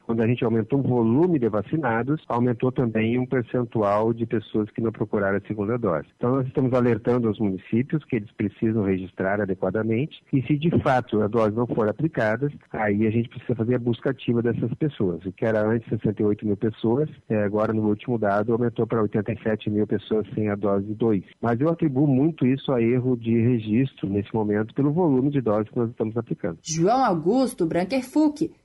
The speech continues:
Speaker 2: que é diretor de Vigilância Epidemiológica de Santa Catarina,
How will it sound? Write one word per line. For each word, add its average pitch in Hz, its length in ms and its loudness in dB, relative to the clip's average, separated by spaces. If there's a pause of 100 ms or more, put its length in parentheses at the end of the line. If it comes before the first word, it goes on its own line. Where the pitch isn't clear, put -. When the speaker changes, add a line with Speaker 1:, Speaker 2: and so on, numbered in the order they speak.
(100)
Speaker 2:
que 359 60 -4
é 349 80 2
diretor 294 520 2
de 294 140 2
Vigilância 294 640 2
Epidemiológica 220 1040 2
de 151 100 0
Santa 160 320 -4
Catarina, 233 680 -2